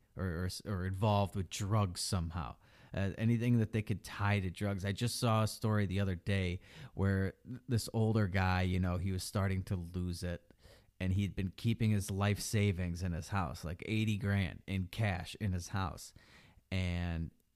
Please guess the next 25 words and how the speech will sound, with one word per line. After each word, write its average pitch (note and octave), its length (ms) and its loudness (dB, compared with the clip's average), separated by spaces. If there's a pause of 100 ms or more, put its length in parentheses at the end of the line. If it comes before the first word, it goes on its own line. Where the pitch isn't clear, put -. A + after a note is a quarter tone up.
(120)
he, - 200 -4
he's G#2+ 220 0
starting A2+ 360 2
to F#2+ 100 0
lose F2+ 420 0
his F2+ 140 -4
faculties. G2+ 640 -4
So F#2 140 -6
he F2 80 -2
gives A#2+ 320 0
the A2+ 100 0
money G#2 320 4
to F2+ 200 -4
his F2 180 -4
daughter G2 580 0 (240)
to - 80 -14
go G2 300 0
open G#2 280 0
up G2 140 2
a F2+ 60 -2
joint F#2+ 460 0
bank G#2+ 280 2
account. C#2 440 -8 (440)
She A#2 380 -2
takes, A2 460 -2